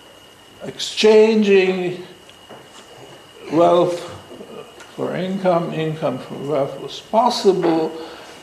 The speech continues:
no stigma as-, attached, and no criminal or, uh, uh,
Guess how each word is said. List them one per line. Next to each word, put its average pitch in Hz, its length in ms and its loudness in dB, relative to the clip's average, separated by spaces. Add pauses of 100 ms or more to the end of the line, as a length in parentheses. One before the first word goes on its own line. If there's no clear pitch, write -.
(140)
no 208 800 6 (800)
stigma 180 960 4
as-, - 260 -10
attached, 165 760 0 (840)
and 139 920 -6
no 156 560 0 (220)
criminal 170 920 0 (140)
or, 131 220 -2 (1900)
uh, - 1120 -14
uh, 110 600 -8